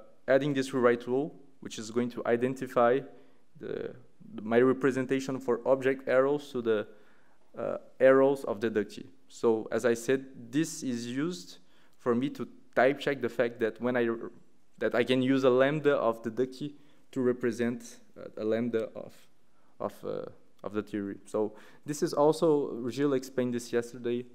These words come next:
I'm just, uh, in a more complicated setting, but yeah, it's the same principle. So you saw here that, uh, so when you write pi, I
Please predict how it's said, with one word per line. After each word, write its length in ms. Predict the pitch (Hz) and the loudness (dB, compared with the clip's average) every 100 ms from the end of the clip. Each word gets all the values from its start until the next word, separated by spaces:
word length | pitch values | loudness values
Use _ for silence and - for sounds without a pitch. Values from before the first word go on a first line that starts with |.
| - | -14
I'm 140 | 107 101 | -8 -4
just, 340 | 107 107 - | -6 -8 -10
uh, 120 | 107 107 - - - | -10 -10 -16 -18 -6
in 80 | 110 | -2
a 40 | |
more 280 | 104 107 101 | 2 2 0
complicated 720 | - 117 113 110 107 117 - | -4 -8 -6 -8 -6 -8 -10
setting, 340 | - 98 110 | -4 -4 -4
but 240 | 104 101 - - - - - - - - - - | -10 -10 -14 -20 -20 -20 -20 -20 -20 -20 -18 -8
yeah, 100 | 85 | -8
it's 180 | - | -8
the 120 | - 101 | -8 -8
same 240 | - 98 | -6 -8
principle. 480 | - 98 - - - - - - - - - - - - - - - - - - - - - - - - - - - - | -8 -14 -14 -20 -20 -20 -20 -20 -20 -20 -20 -20 -20 -20 -20 -20 -20 -20 -20 -20 -20 -20 -20 -20 -20 -20 -20 -20 -20 -12
So 220 | - 139 | -2 0
you 140 | 143 | 2
saw 300 | 160 - 170 | 2 8 8
here 380 | 170 180 202 226 - - - - - - - | 8 6 4 2 -12 -20 -20 -20 -20 -20 0
that, 380 | 120 123 123 - - - | 8 8 6 0 -8 0
uh, 400 | 117 110 104 104 | 2 4 2 0
so 340 | 135 123 113 - | 0 0 -4 -14
when 240 | 117 123 160 | -2 0 2
you 180 | 160 | 2
write 500 | 151 127 123 123 - - - | 2 4 4 2 -4 -8 2
pi, 380 | 120 147 190 202 - - - - - - - | 4 4 0 -6 -12 -20 -20 -20 -20 -20 -6
I 260 | 107 110 | -4 -4